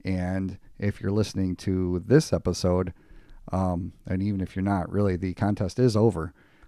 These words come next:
uh, as soon as this episode is out there for everybody to listen to. Um, so the winner will be picked, and if you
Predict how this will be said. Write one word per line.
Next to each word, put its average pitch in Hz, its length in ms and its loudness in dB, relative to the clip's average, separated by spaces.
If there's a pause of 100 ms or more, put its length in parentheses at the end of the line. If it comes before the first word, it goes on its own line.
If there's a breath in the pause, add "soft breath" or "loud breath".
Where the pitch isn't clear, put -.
(100)
uh, 90 440 -2
as 90 280 0
soon 98 280 0
as 87 260 -4
this - 380 -4 (400)
episode 92 540 -4 (880)
is 101 200 -2
out 107 260 0
there 90 180 0
for 95 160 -6
everybody 92 380 -2
to 90 80 -6
listen 98 280 -2
to. 92 240 -2 (520 loud breath)
Um, 92 540 -2 (880)
so 98 380 0
the 101 180 -2
winner 117 280 6
will 117 220 8
be 123 160 2
picked, - 380 -2
and 107 340 0
if 101 220 -2
you 101 420 -2